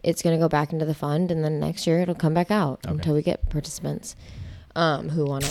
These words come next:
Speaker 1: identify as non-binary. Like, it's always gonna be a choice with us.
Speaker 2: Mm-hmm.
Speaker 1: Um, and then, so cash prizes, obviously there's a timing mat, beginning and end, after
Speaker 2: Chips.
Speaker 1: party, chips and stuff like that.
Speaker 2: Elites.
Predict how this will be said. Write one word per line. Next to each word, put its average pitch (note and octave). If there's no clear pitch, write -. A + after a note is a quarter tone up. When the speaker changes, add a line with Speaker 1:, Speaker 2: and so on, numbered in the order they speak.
Speaker 1:
identify C#3
as C#3
non-binary. C#3+
Like, C#3+
it's -
always D3
gonna D#3
be D#3
a D3+
choice D3+
with D#3
us. D#3
Speaker 2:
Mm-hmm. E3+
Speaker 1:
Um, D3
and F#3+
then, E3
so D3+
cash D3+
prizes, C#3+
obviously C#3+
there's D3
a C#3+
timing D3
mat, C#3+
beginning C#3+
and C3+
end, C#3
after D3+
Speaker 2:
Chips. -
Speaker 1:
party, C#3+
chips -
and D3+
stuff F3
like E3+
that. D3
Speaker 2:
Elites. -